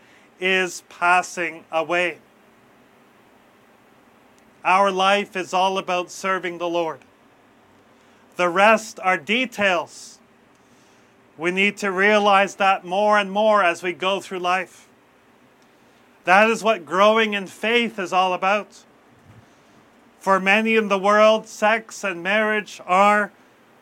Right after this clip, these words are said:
the chief ends of life. Marriage and sexual relations are certainly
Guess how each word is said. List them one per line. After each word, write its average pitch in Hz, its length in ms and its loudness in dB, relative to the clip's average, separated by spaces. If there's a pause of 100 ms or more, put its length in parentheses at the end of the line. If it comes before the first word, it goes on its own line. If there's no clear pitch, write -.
(120)
the 165 120 -4
chief 226 460 -6
ends 202 300 0
of 175 140 -10
life. 190 560 0 (1500)
Marriage 220 720 0
and 143 140 -20
sexual 220 500 -4
relations 220 760 -4
are 180 160 -2
certainly 208 720 -2